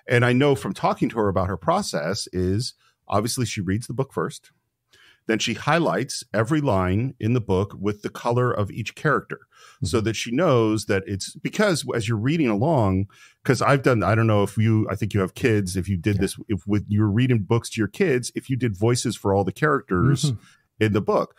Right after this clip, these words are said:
Speaker 1: Well, I, I love doing voices. That was super
Speaker 2: Yeah.
Speaker 1: fun. But sometimes in terms of who, where it says, "Jack said blank," well, sometimes that Jack isn't for three lines down. So you come to the Jack line and you actually don't know that it's Jack until later. Well,
Speaker 2: Yeah.
Speaker 1: obviously, if you're doing the audiobook,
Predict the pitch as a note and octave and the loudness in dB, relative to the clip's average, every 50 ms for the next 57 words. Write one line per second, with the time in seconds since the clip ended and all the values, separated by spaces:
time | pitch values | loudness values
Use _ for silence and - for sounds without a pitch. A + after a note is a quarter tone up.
0 | _ _ _ _ - C#3+ C#3+ G#2 C3+ D3+ E3+ - - A#2+ D3 D#3+ D#3+ C#3+ A#2+ A#2 | _ _ _ _ 0 0 2 4 4 4 2 2 2 2 4 4 4 2 2 2
1 | A#2+ B2 C3 C3+ B2+ A2+ G2+ G#2+ G2 F#2 F2+ D#2+ D#2+ E2 D2 D#2 - - E2 F2 | 4 4 4 2 2 0 0 0 0 0 0 -2 -4 -6 -6 -6 -6 -6 -6 -4
2 | G2+ G2 G2 A2 - A2+ - - - A2 F#2 - - - - G#3+ G3+ D#3 C#3 B2+ | -2 -2 -2 0 -2 -2 -4 -2 -4 -4 -4 -4 -4 -2 0 0 2 2 0 -2
3 | - - - - _ - C3+ - - - - E3 G3+ F#3+ - D3+ C3+ A#2+ A2 A2+ | -6 -12 -20 -16 _ -2 -2 0 0 0 0 0 0 0 0 2 2 2 2 0
4 | A2 G#2 - - A#2+ G#2 - C3+ C#3 C3 B2+ A2 A2+ G#2 F#2 G#2 - A2 A#2 - | 0 -2 -4 -4 -6 -4 -2 0 0 2 2 2 0 0 -2 -4 -10 -12 -14 -14
5 | - - D#3+ F#3 F#3 - - - A2 C3 D3 C#3+ - - - C3+ B2 A#2 A2+ G#2+ | -6 -2 0 0 0 0 -2 -2 2 2 2 2 0 0 0 2 2 2 2 0
6 | - - - _ _ _ _ _ _ _ _ - - - - - A#2+ G#2+ G2+ A2+ | -4 -10 -14 _ _ _ _ _ _ _ _ -20 -20 -12 -2 0 2 4 2 2
7 | - - - B2 G2+ F#2+ F#2+ F2+ D#2+ - G2 C3 D3 - - D#2+ - - - - | 0 0 2 2 4 4 2 0 0 0 2 2 2 2 0 -4 -8 -12 -16 -20
8 | - _ A#2 A2+ - - G#3 G#3 F#3+ - - - A2+ G2 F2+ - - C3+ F3 F#3 | -4 _ -2 0 2 2 2 2 2 2 0 0 -2 -2 -2 -2 -2 0 0 0
9 | D#3 - - - B2 A2+ C3+ - - - G2+ - - B2+ C3 B2+ B2+ A2+ G#2 F#2+ | -2 -4 -4 -4 -2 -2 -2 -4 -4 -6 -8 -4 -2 -2 0 2 2 2 2 0
10 | - - C#3+ F#3 F3 F2+ C#2 - - - _ - - - _ - - B2+ B2+ A#2+ | 0 0 0 0 0 0 -4 -6 -10 -16 _ -20 -20 -20 _ -4 0 0 0 0
11 | - - F#3 F#3+ G3 F#3 - C#3 A#2 A2 G2 - C3+ D#3+ A3 - - A#2 G2 F#2+ | 0 0 0 2 2 0 0 0 -2 -2 0 0 0 0 0 -2 0 0 2 2
12 | F#2 F#2+ G#2+ - - A2 A#2+ A#2+ A#2 A#2 D#3 F#3+ D#3+ D#3 - - B2 - C3 C3 | 2 2 0 0 0 0 2 2 2 4 4 2 2 2 0 -2 0 2 2 4
13 | C3 G#2+ G#2+ B2 G3 B3+ G3+ B2+ G#2 F2 - - - C#3+ C3 C3 - - F#2 F2+ | 4 4 4 4 4 2 2 0 0 -2 -4 -4 -2 -2 -2 -2 -2 -6 -6 -4
14 | - G#2+ G2 A#2+ F3+ G3 C#3+ D#2+ D#2 D2 E2+ G#2 - - B2 C3+ C#3+ C#3 B2 - | -2 0 0 2 2 0 0 0 -2 -2 -2 -2 0 2 2 2 2 0 -2 -2
15 | - A#2 G#2 G2 F#2+ F2+ - - G2+ F#2+ G#2+ G2+ F#2 F#2 - C#3 F#3+ G#3 F3+ A#2+ | -2 0 0 2 0 0 0 -2 -2 0 2 2 4 4 4 4 4 4 2 2
16 | - - G2 F#2+ - | 2 2 0 0 -2